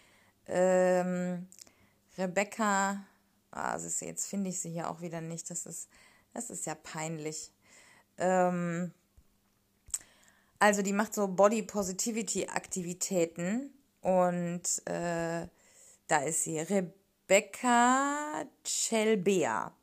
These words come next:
mit zwei C und dann C H E L B E A. So, ähm,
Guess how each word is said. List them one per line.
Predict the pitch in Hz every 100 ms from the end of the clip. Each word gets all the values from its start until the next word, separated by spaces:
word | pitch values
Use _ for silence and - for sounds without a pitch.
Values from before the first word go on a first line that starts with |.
| _ _ _ _
mit | 160 160
zwei | - 180 170
C | 165 - 226 240 294 -
und | 196 196
dann | 190 190
C | 185 - 220 220
H | 214 196 196 -
E | 196 208 -
L | - 180 208
B | 180 160 190 185
E | - 165 -
A. | - 120 - _ - - - - - - _
So, | 151 156 160 147 - -
ähm, | 185 185 185 175 175 180